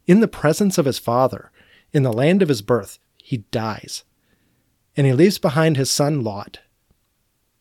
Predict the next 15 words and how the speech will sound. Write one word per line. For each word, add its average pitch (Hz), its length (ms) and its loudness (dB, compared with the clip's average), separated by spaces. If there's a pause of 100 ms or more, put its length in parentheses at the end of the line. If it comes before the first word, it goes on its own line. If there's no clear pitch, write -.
(360)
And 170 160 4
then, 185 220 4 (140)
uh, 214 100 -4
just - 200 -4
a 202 40 -8
couple 202 240 -6
verses 160 360 -4
later, 135 380 -2 (1000)
Abram 160 480 2
is 131 200 -2
married 143 380 0
to 127 220 -2
Sarai, 143 640 -2 (460)
and 147 160 2
Sarai 175 580 0